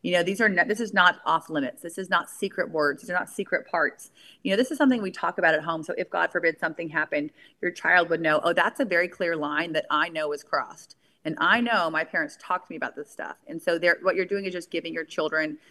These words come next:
information and, you know, the power, hopefully, to know kind of a lifeline.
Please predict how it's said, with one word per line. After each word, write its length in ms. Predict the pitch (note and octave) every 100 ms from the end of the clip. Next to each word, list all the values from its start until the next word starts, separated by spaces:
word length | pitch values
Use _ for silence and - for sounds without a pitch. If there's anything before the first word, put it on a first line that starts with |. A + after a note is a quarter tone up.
| _ _ -
information 880 | F3+ F#3+ F3+ D3+ D3+ A3 A#3 C#4+ - _ _
and, 240 | D#3+ E3 D#3+
you 80 | F3+
know, 220 | D#3+ D#3 - -
the 120 | E3 D#3+
power, 680 | - D#3+ E3+ D#3+ - D#3+
hopefully, 420 | E3 F3 F3 D#3 D3+
to 240 | E3 D3+
know 280 | D3 D#3 D#3
kind 140 | D#3 E3
of 60 |
a 40 | D3+
lifeline. 600 | D3 C#3+ - C3+ -